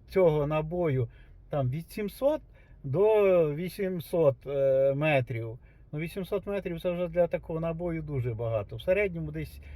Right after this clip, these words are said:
е, сімсот тридцять, сімсот двадцять, от такі середні швидкість цього набою. От, е, довжина патрона,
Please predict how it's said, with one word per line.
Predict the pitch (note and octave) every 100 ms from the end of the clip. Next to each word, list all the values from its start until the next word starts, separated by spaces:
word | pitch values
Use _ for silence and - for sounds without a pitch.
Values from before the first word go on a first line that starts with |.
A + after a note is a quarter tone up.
| - - -
е, | B2 C3 C3+
сімсот | D#3 C3+ D3 C#3
тридцять, | B3 B3+ G3 C#3
сімсот | - D3 - D3
двадцять, | D#3 A3 G#3 - C3 G#2 G2 -
от | - -
такі | D#3+ - D3 A#2+ B2
середні | - D3+ C#3 B2 A#2+
швидкість | A#2 C#3 B2+ - -
цього | C3+ A#2+
набою. | B2 A#2+ A#2+ A2 G#2+ - - - - - - -
От, | C#3 C3+ A#2+ A#2 C#3+
е, | B2+ B2 B2 B2 B2 B2 B2 B2 A#2+ - - -
довжина | E3+ E3 G3 G#3+ A#3
патрона, | A3+ G3+ F3+ A3+ B3 A#3+ A3 F#3+